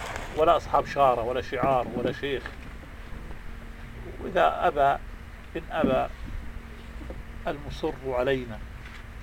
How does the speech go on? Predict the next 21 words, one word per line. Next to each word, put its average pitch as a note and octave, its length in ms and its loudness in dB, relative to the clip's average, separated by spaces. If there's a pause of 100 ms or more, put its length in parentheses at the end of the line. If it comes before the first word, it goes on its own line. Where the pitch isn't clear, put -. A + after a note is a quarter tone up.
(560)
إلا D#3+ 240 4
أن D3 140 -2
نسمي C3+ 500 -4
لنا B2+ 380 -2 (1080)
هيئة C#3+ 400 -2 (100)
تأسيسية، B2 800 -6 (920)
فنقول: E3 380 -4
"الهيئة D#3 200 -2
التأسيسية C#3 640 -6
للدعوة B2+ 320 -4
السلفية A#2+ 680 -6
أبو B2 240 -6
بكر B2+ 160 -2
وعمر A#2+ 460 -6
وعثمان A#2+ 600 -6
وعلي، A#2+ 300 -6 (880)
ثم E3 280 -2 (480)
من F3+ 120 0
حمل F3 260 4
هذا E3+ 200 8
الدين". D3+ 260 -6